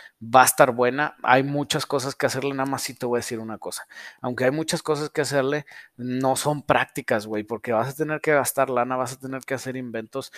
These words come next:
y vas a tener que hacer muchas cosas que posiblemente si te vas al yonke, consigues un tres cero dos de Explorer,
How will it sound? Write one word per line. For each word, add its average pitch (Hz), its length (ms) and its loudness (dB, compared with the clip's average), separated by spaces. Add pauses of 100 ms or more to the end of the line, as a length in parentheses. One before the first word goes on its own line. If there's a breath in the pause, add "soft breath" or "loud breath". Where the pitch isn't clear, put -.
(220 loud breath)
y 123 120 -6
vas 123 160 0
a - 20 -8
tener 143 240 -4
que - 100 -6
hacer 139 200 -6
muchas 139 480 -6
cosas 135 280 -4
que 131 120 -10
posiblemente 123 680 -8
si 117 120 -10
te - 160 -6
vas 113 220 0
al 139 140 -4
yonke, 139 420 -2 (300 loud breath)
consigues 117 500 -6
un 127 200 -8
tres 123 220 -4
cero 139 180 -2
dos 135 180 -2
de 139 80 -2
Explorer, 139 560 2